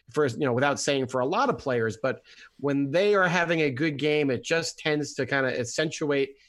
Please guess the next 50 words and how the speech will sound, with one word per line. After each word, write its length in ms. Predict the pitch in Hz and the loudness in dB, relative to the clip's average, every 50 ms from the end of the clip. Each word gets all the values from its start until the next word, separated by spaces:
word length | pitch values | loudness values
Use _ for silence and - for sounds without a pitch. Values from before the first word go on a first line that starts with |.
| _ _ _ _ - | _ _ _ _ -4
and, 400 | 127 131 131 123 123 120 117 117 - | -2 0 2 2 0 0 -2 -4 -2
you 100 | 147 135 | -2 0
know, 180 | 120 107 110 _ _ - | 0 0 -4 _ _ -4
expand 540 | 143 131 - - - - 165 170 180 180 147 | -4 -4 -4 -4 -2 -2 0 0 0 -2 -2
to 60 | 156 | -2
all 240 | 104 147 147 147 131 - | 0 0 0 -2 -2 0
parts 220 | 156 147 131 - | 0 0 0 -2
of 60 | 139 | -2
their 120 | 123 127 117 | -2 -2 -2
game. 300 | 104 123 117 107 95 90 _ - | -2 -2 -4 -4 -6 -10 _ -8
And 220 | 117 117 117 120 131 | -6 -4 -2 0 0
when 160 | 156 180 202 | 0 2 2
they 140 | 220 226 220 | 2 2 4
have 140 | 254 262 | 2 2
a 60 | 285 262 | 2 4
bad 300 | 220 277 285 285 226 180 | 4 4 4 4 2 2
one, 340 | 156 139 120 113 104 92 - _ _ - | 2 0 0 0 -4 -6 -10 _ _ -16
they 300 | - 107 117 135 156 170 | -12 -6 -2 0 2 2
have 220 | 165 156 165 165 | 4 2 2 2
a 60 | 151 156 | 2 2
bad 240 | 151 151 147 131 | 2 2 2 0
one. 220 | 113 110 101 95 90 - _ _ - | 0 -4 -6 -6 -10 -14 _ _ -4
And, 160 | 135 139 139 - | -2 -2 -2 0
and 160 | - 156 156 | 0 0 2
the 80 | 156 151 | 2 2
hope 280 | 170 254 311 262 - | 2 2 2 0 0
was 320 | 185 170 156 151 160 165 143 | 0 2 2 2 2 0 0
that 200 | 156 143 - - - - - - - | 0 -2 -2 -4 -12 -20 -20 -8 -2
by 100 | - 147 | -2 0
the 100 | 143 143 | 0 0
time 300 | 123 - 196 214 220 220 | 0 0 0 0 2 0
that 100 | 208 185 | 0 -2
we 80 | 180 175 | -2 -2
got 220 | 151 175 175 170 | 0 0 0 -2
to 80 | - 170 | -2 -2
this 220 | 156 156 139 123 | -4 -4 -4 -6
junior 520 | - - - 156 175 196 214 220 214 202 190 | -10 -10 -6 -4 -2 0 0 0 0 0 -2
season 480 | 196 - - 233 247 233 170 151 127 | -2 -4 -4 -4 -2 -2 -2 -2 -2
for 120 | 113 120 120 | -2 -4 -4
both 280 | 110 120 123 123 117 | -2 -2 -2 -2 -2
of 120 | 127 123 120 | -2 -4 -2
them, 260 | 127 127 143 175 175 175 - - - - _ _ - | -2 -2 -2 -4 -6 -8 -10 -20 -20 -20 _ _ -4
we 160 | 143 160 170 | -2 0 0
were 140 | 175 175 165 | 0 0 0
gonna 260 | 147 156 160 156 147 | 0 0 0 0 0
see, 560 | 139 - - - 151 147 143 143 139 135 139 - _ _ _ _ - | -2 -4 -4 -2 -2 0 0 0 0 -2 -4 -10 _ _ _ _ -4
you 80 | 156 | -2
know, 140 | 147 135 127 | -2 0 0
limited 520 | 127 131 139 180 226 240 226 214 196 151 131 | 0 0 2 2 4 4 4 4 2 2 0
bad, 340 | 170 170 175 175 156 131 | 0 2 2 0 -2 -4